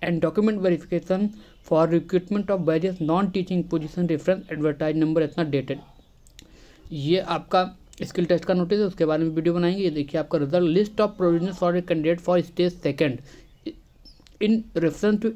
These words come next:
advertise number इतना, इक्कीस ग्यारह दो हज़ार तेईस, मतलब इक्कीस नवंबर को आपका result, कल की date में, आज बाईस नवंबर है, घोषित हो चुका है। सभी लोग अपनी list देख सकते हैं, provisional list। ये देखिए आपकी list है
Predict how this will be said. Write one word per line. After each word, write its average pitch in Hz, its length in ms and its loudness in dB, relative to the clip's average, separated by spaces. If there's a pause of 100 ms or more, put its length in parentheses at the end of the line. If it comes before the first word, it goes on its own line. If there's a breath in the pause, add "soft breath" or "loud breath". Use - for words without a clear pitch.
advertise 170 520 0
number 156 200 2
इतना, 139 340 0 (100)
इक्कीस 233 500 -6
ग्यारह 147 260 2
दो 151 160 2
हज़ार 143 140 2
तेईस, 165 220 -4
मतलब 180 300 -2
इक्कीस 220 480 -6
नवंबर 151 300 4
को 160 120 2
आपका 147 260 2
result, 190 320 2 (440 loud breath)
कल 170 120 4
की 165 120 2
date 160 120 2
में, 185 120 6
आज 151 140 4
बाईस 151 280 4
नवंबर 170 220 4
है, 196 60 6
घोषित 151 360 -2
हो 151 60 6
चुका 170 260 2
है। 214 140 4 (720)
सभी 175 300 2
लोग 196 200 2
अपनी 180 240 2
list 165 440 0
देख 143 280 2
सकते - 300 0
हैं, 190 180 6
provisional 160 540 4
list। 196 360 2 (1500 loud breath)
ये 165 100 0
देखिए 165 320 0
आपकी 170 260 2
list 156 340 0
है 180 100 0